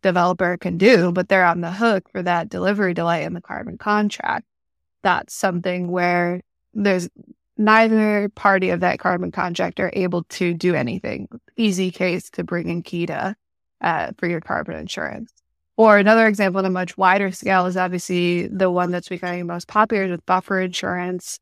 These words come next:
with standards, where, or buffer pools with standards, where a carbon standard could be the insured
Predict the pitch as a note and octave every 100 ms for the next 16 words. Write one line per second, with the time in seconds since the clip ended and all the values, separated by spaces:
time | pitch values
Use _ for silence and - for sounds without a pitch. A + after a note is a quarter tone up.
0 | - F3+ - A#3+ B3+ G3 F2+ - G#3 -
1 | _ _ _ - G3+ F#3+ F#3 F#3 F3+ _
2 | _ _ G#3+ G3 G#3 G#3+ G3+ - G3 G3+
3 | F#3+ E3+ - F#3+ - C4 C4 G3+ G3+ F3+
4 | F#3+ F#3+ F#3 F#3 - G3+ F3 - - G#3
5 | F#3 F#3+ - B3 C4+ G3 F3+ F3 E3+ F3
6 | F#3+ F3+ F3 E3+ E3+ E3+ - - F3 F3+
7 | F#3+